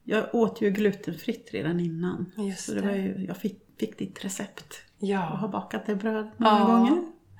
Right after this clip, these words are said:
Speaker 2: Så vi blev ju, vi blev ju vänner också. Så
Speaker 1: Ja.
Speaker 2: jag fick inte bara en poddgäst, utan en vän och
Speaker 1: Och
Speaker 2: en
Speaker 1: så delar vi ju trädgårdsintresset.
Speaker 2: Ja, det gör
Speaker 1: Ja.
Speaker 2: vi. Ja.
Speaker 1: Och Marie Kondo.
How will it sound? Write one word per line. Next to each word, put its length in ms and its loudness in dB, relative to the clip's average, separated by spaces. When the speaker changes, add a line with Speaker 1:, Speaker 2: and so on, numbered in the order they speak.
Speaker 2:
Så 180 2
vi 200 6
blev 280 6
ju, 280 4
vi 120 4
blev 220 2
ju 100 4
vänner 480 8
också. 380 6
Så 140 6
Speaker 1:
Ja. 60 10
Speaker 2:
jag 100 6
fick 140 0
inte 200 0
bara 180 4
en 160 6
poddgäst, 460 2
utan 280 0
en 180 0
vän 560 6
och 160 0
Speaker 1:
Och 80 -2
Speaker 2:
en 80 4
Speaker 1:
så 60 8
delar 300 8
vi 80 4
ju 80 2
trädgårdsintresset. 1080 0
Speaker 2:
Ja, 540 6
det 80 0
gör 340 4
Speaker 1:
Ja. 140 -4
Speaker 2:
vi. 240 -4
Ja. 500 -8
Speaker 1:
Och 100 -2
Marie 220 -2
Kondo. 340 -12